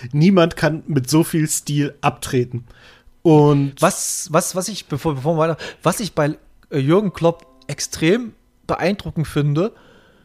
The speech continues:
Speaker 2: der ist noch nie von einem Traineramt, der ist jetzt seit fast dreißig Jahren Trainer, noch nie von einem Traineramt gefeuert wurde, sondern ist immer selber gegangen.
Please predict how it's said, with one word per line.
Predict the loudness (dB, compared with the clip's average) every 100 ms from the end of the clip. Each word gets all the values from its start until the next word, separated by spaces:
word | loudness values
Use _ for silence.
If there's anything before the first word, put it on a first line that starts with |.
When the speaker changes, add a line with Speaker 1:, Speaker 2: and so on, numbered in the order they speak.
| _ _ _ _ _ _ -6
Speaker 2:
der | -4
ist | -2 -6 _ -8
noch | -6 -2
nie | -2 -2
von | -6 -6 -6
einem | -6 -8 -8
Traineramt, | -6 -6 -4 -8 -8
der | -6 -6
ist |
jetzt | -6 -8
seit | -8
fast | -10 -14 -6 -6 -6 -6
dreißig | 0 0 -2 -8
Jahren | -6 -4 -6
Trainer, | -6 -4 -2 -2 -6 -8 _ _ _ _
noch | -6 -2
nie | -2
von | -2 -2
einem | -2
Traineramt | -2 -2 -2 -4 -6
gefeuert | -10 -4 0 0 -2
wurde, | -6 -8
sondern | -8
ist | -10
immer | -8 -4
selber | -4 -4
gegangen. | -4 -6 -8